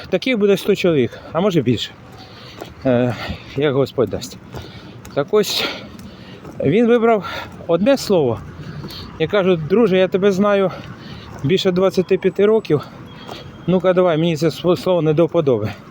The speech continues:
Він вибирає друге слово. Ну, він витягує, як карти, знаєте, витягує всліпу. Е, і ці два слова, е, ну, я, в принципі,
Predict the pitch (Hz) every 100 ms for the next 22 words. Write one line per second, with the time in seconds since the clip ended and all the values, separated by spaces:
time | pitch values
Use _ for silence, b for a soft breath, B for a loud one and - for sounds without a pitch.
0 | B B B B B B - - 240 240
1 | 226 233 233 202 196 156 139 151 139 120
2 | B B B - B B B B B -
3 | - - - - - - - 151 156 151
4 | 147 175 143 127 - 139 117 104 135 127
5 | - 110 - 117 117 117 - - 175 -
6 | 110 - B B B B B B - -
7 | 151 156 160 131 B 175 170 226 190 214
8 | - 254 233 185 B B B B B B
9 | B - 190 190 B B B 175 202 160
10 | 135 180 175 - 190 180 - 165